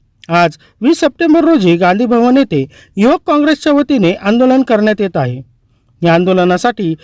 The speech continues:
राष्ट्रीय अध्यक्ष श्रीनिवास बी व्ही विशेष उपस्थित आहेत. महाराष्ट्राचे अध्यक्ष कुणाल राऊत सुद्धा आंदोलनात सहभागी झाले असून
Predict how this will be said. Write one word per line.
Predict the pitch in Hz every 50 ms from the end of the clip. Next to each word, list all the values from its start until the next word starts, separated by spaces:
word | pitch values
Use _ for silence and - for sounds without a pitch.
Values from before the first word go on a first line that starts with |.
| - _ _ -
राष्ट्रीय | 202 208 220 - - 311 339
अध्यक्ष | 311 277 247 233 302 285 - - 190 160 147 139 -
श्रीनिवास | - - 226 226 254 262 262 254 247 240 180 156 - - _ _ _ -
बी | 175 175 233 269 269
व्ही | 214 185 156 135 151 - _ _ _ - _ - -
विशेष | 202 226 - 349 359 -
उपस्थित | 339 285 - 277 269 - - 277 247 -
आहेत. | 170 147 127 123 123 _ _ _ _ _ _ _ _ _ _ _ _ -
महाराष्ट्राचे | 170 165 170 190 196 202 - 254 226 214 - 233
अध्यक्ष | 208 202 202 240 269 - - 208 165 151 151 - - _ _ -
कुणाल | 226 233 285 311 311 277
राऊत | 262 262 277 254
सुद्धा | - - 302 247 214 180 151 147 - _ - _ _ -
आंदोलनात | 190 214 247 302 311 302 294 294 294 277
सहभागी | - - 269 262 233 226 220 214 240 247
झाले | 214 226 196 202 220
असून | 233 254 - 180 151 135